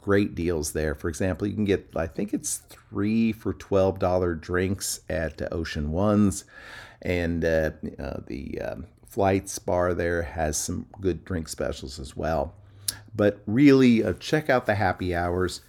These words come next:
check out some of the options that you have there, and you may find that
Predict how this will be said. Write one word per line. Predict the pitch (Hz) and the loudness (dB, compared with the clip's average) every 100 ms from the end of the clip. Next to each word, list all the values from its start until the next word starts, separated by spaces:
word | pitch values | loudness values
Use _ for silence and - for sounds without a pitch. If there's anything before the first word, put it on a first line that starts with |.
| _ | _
check | - 110 - | -6 -2 0
out | - | -2
some | - 92 | -2 -4
of | |
the | 90 | -2
options | 82 82 - 90 85 | -2 -2 -4 -8 -8
that | 85 - | -8 -6
you | |
have | 78 85 82 82 | -4 -2 -2 -2
there, | 90 90 90 90 - - | 0 2 2 -2 -18 -14
and | - 233 | -2 2
you | 127 | 4
may | 107 | 4
find | - 104 98 98 95 | 4 8 8 8 6
that | 92 - | 2 0